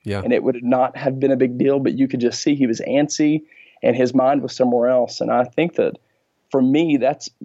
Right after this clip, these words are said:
Speaker 2: really the only metric, is I wanna know that that person's mind and heart's kind of engaged with our people.
Speaker 1: Yeah, they're
Speaker 2: And so
Speaker 1: present there in the moment with you
Speaker 2: Yeah.
Speaker 1: with the task at hand.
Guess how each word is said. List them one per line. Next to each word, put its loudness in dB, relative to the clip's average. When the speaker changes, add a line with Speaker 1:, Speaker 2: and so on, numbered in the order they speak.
Speaker 2:
really -2
the 2
only 2
metric, 0
is 0
I 4
wanna 0
know 2
that -4
that -2
person's -2
mind 2
and -8
heart's -2
kind 0
of 0
engaged 0
with 0
our 2
people. -4
Speaker 1:
Yeah, -18
they're -4
Speaker 2:
And 0
so 4
Speaker 1:
present 4
there -2
in -4
the -2
moment -4
with -6
you -8
Speaker 2:
Yeah. -6
Speaker 1:
with -10
the -10
task -10
at -12
hand. -14